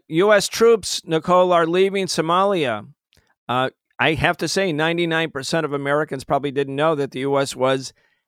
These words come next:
at war in Somalia. Somalia is an important country. It's in the Horn of Africa.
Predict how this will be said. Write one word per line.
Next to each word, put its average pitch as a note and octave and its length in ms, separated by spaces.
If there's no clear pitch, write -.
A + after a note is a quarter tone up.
at D3 240
war F#3 340
in E3+ 160
Somalia. F3 560
Somalia C3 540
is C3 160
an B2+ 80
important B2 420
country. D3 400
It's C3+ 140
in A#2+ 100
the A#2 100
Horn B2+ 220
of A#2+ 120
Africa. C3+ 580